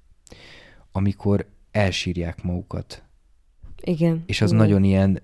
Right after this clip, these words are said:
Speaker 1: házassági történet szintű
Speaker 2: Igen, igen.
Speaker 1: őszinteség, és nekem egyébként az a kedvenc, sokat gondolkoztam, nekem az a kedvenc jelenetem. Mert ott teljesen lehull a lepel róluk, és, ö, összeesnek, és
Speaker 2: Én mindig
Speaker 1: hogy
Speaker 2: szeretek férfit sírni látni.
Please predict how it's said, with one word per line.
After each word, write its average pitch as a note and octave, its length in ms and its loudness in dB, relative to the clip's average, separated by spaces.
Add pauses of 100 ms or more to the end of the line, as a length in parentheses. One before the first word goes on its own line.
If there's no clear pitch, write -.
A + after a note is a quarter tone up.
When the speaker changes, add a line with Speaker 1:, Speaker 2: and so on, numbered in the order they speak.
Speaker 1:
házassági F#2+ 760 -4
történet F#2 640 -2
szintű G2 360 2
Speaker 2:
Igen, E3+ 340 2
igen. E3+ 420 -2
Speaker 1:
őszinteség, G2+ 840 -2
és G#2 160 -2
nekem G#2 280 -2
egyébként G2+ 440 -2
az G2 120 -2
a F2 100 0
kedvenc, F#2 600 -4
sokat - 300 -2
gondolkoztam, G2 600 0
nekem G2 320 0
az G2 140 0
a G2+ 40 0
kedvenc G#2 520 -2
jelenetem. A2 640 0 (680)
Mert - 240 2
ott G2+ 120 4
teljesen F#2+ 840 4 (180)
lehull G2 420 2
a F#2+ 260 -2 (140)
lepel G2+ 460 2
róluk, A2+ 540 6 (800)
és, F#2+ 460 -4
ö, F2 260 0
összeesnek, A2+ 1000 2
és G2+ 160 4
Speaker 2:
Én F3 100 6
mindig E3+ 220 8
Speaker 1:
hogy - 100 0
Speaker 2:
szeretek C3+ 360 -2
férfit - 440 -2
sírni B2 360 0
látni. B2 480 -4